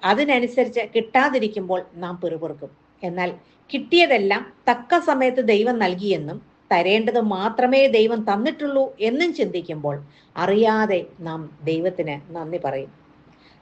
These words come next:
സമൂഹത്തിൽ വളരെ ചെറിയ ജോലികൾ ചെയ്യുന്നവർക്ക് പോലും നന്ദി പറയാൻ നാം ശീലിക്കുമ്പോൾ അവർക്ക്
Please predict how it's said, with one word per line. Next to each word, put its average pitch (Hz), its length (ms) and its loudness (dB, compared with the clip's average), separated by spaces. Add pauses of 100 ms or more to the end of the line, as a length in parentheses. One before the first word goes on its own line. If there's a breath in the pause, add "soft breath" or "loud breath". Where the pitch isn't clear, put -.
(140)
സമൂഹത്തിൽ 208 600 4 (540)
വളരെ 226 400 6
ചെറിയ 247 340 4
ജോലികൾ 226 400 4
ചെയ്യുന്നവർക്ക് 208 640 -2
പോലും 175 380 -2 (220)
നന്ദി 214 360 0
പറയാൻ 175 520 0 (100)
നാം 180 220 -6
ശീലിക്കുമ്പോൾ 175 800 -4 (440 soft breath)
അവർക്ക് 180 480 2